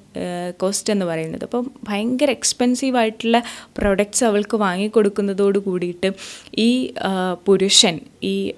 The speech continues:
വരൻ, ആ, എന്ത് ചെയ്യാണ്? വല്ലാതെ സ്ട്രഗിൾ ചെയ്തുകൊണ്ടിരിക്കുകയാണ്. എന്നാൽ നമ്മൾ ആലോചിക്കേണ്ട ഒരു സംഗതി,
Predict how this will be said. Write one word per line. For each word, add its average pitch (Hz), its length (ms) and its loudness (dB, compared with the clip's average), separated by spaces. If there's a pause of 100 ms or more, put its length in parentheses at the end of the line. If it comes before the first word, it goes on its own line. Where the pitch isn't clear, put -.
വരൻ, 180 440 2 (440)
ആ, 175 60 -6 (640)
എന്ത് 185 220 0
ചെയ്യാണ്? 165 380 0 (300)
വല്ലാതെ 233 400 0
സ്ട്രഗിൾ 196 480 0
ചെയ്തുകൊണ്ടിരിക്കുകയാണ്. 165 960 -2 (540)
എന്നാൽ 214 320 6
നമ്മൾ 214 380 4
ആലോചിക്കേണ്ട 214 720 2
ഒരു 226 100 6
സംഗതി, 160 480 -2